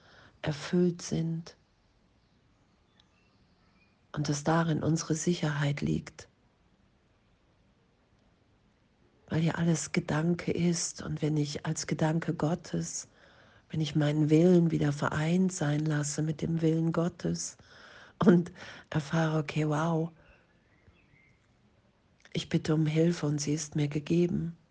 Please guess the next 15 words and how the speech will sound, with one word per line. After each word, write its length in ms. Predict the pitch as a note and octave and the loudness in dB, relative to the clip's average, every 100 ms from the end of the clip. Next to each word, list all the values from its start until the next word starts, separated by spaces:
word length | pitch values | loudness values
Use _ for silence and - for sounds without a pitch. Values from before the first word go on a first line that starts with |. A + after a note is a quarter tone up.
| _ _ _ _ _ _ _ _ _ - | _ _ _ _ _ _ _ _ _ -16
ich 140 | C#3+ | -10
gebe 260 | - D3+ D#3+ | -4 -2 0
mich 260 | D#3 D3 - | 0 -2 -2
Gott 320 | D#3 D3+ D3 | -4 -4 -4
hin 280 | D#3+ E3 D3 | -2 0 0
und 180 | C#3+ | -2
ich 160 | D3 - | -6 -6
erfahre 720 | C#3 - D3 D3+ E3 D3 D3 - _ _ - - | -8 -6 -4 -2 -2 -2 -4 -8 _ _ -20 -20
für 220 | - G#2 | -10 -6
einen 260 | D#3 D#3+ D#3+ | -2 0 0
Augenblick 800 | D#3 D#3 E3 D3+ E3 D#3+ - - _ _ _ _ _ _ _ _ _ _ _ _ _ _ - | 0 0 -2 0 0 0 -4 -20 _ _ _ _ _ _ _ _ _ _ _ _ _ _ -10
diese 200 | D#3 D#3+ | -2 0
Liebe, 540 | D#3 D#3+ D#3+ D#3+ D#3+ - - _ _ _ _ _ _ _ _ _ _ _ _ _ _ _ - | 2 0 0 -2 -2 -8 -20 _ _ _ _ _ _ _ _ _ _ _ _ _ _ _ -12
dieses 340 | - D#3 D#3 F3 | -8 -6 -2 2
Licht 480 | E3 D#3+ - - | 2 0 -6 -20